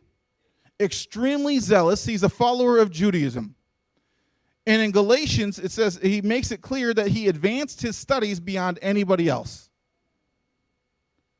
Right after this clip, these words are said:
He was a smart guy, a scholar. He was a true believer in Judaism and saw the early church as a clear threat.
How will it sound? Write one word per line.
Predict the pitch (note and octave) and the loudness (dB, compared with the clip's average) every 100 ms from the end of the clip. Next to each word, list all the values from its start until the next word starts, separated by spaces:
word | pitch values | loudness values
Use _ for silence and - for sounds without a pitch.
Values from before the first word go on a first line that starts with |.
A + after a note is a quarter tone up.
| _ - | _ 4
He | D4+ | 6
was | B3+ | 4
a | G3 | -2
smart | - - G3+ A3+ G#3+ A3 F#3 | -8 -12 -4 0 0 -2 0
guy, | G3+ E3 A2+ G#2+ - _ _ _ _ _ _ _ _ _ _ _ _ _ - | 4 4 2 -6 -18 _ _ _ _ _ _ _ _ _ _ _ _ _ -4
a | E3 | -4
scholar. | - - A3+ G#3 F3 B2 G#2+ _ _ _ _ _ _ _ _ _ _ _ _ _ _ _ - | -4 -6 -2 2 2 0 -6 _ _ _ _ _ _ _ _ _ _ _ _ _ _ _ 4
He | - C#4 | 4 6
was | C#4 G#3+ | 2 0
a | F#3+ | -2
true | - - C4 C4+ C4+ C#4+ C4 | -4 -2 0 2 2 2 0
believer | F3+ A3 B3 A#3+ A#3+ | 0 0 0 0 0
in | G#3 | 0
Judaism | E3+ G3+ A#3+ F#3 D#3 E3 F#3 - - - | -2 -2 0 2 2 0 -2 -6 -18 -8
and | G3+ G3+ | -6 -4
saw | - - C4 C#4+ C#4+ | -6 -4 -2 0 0
the | A3+ G#3+ - A3 | -2 -6 -6 -4
early | B3+ C#4+ A#3+ | -4 -4 -4
church | E3+ - G3 G3 - | -2 0 2 0 -2
as | F3+ | -4
a | F3 | -4
clear | - - A3 G3+ | -6 -2 2 2
threat. | - A3 A#2+ - | 2 2 0 -6